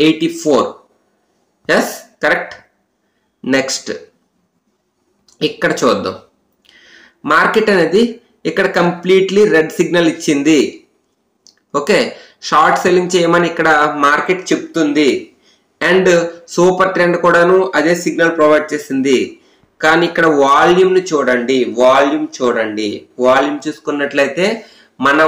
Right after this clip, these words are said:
వాల్యూమ్ మూవింగ్ యావరేజ్‌ని క్రాస్ ఓవర్ చెయ్యలేదు. It's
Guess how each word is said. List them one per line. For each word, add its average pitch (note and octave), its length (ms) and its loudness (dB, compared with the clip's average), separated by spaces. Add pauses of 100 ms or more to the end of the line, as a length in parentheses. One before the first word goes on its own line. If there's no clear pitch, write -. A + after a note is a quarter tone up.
(160)
వాల్యూమ్ D#3+ 560 2
మూవింగ్ D3+ 500 0
యావరేజ్‌ని C#3+ 540 -2 (100)
క్రాస్ C3 380 2
ఓవర్ D#3 180 2 (100)
చెయ్యలేదు. A#2 720 -4 (760)
It's - 180 -8